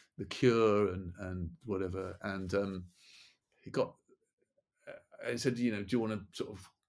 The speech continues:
give us a hundred words about stuff?" And it was amazing. You know, Fleetwood wrote a bit for us, and every,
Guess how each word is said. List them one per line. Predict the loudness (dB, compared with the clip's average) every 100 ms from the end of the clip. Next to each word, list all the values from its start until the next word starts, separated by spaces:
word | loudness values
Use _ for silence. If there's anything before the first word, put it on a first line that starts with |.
| _ -12 -2
give | -2
us | 0
a |
hundred | -2 -2 2
words | 4 4 4
about | 0 0
stuff?" | -2 0 -2
And | 0
it | 2
was | 6
amazing. | 6 4 2 0 0
You |
know, | -2 -4 -10 -20 -14
Fleetwood | 2 6 8 8 4 -4 4
wrote | 6 6
a |
bit | 4 2 2
for | 2 4 6
us, | 6 2 -2
and | -2
every, | -2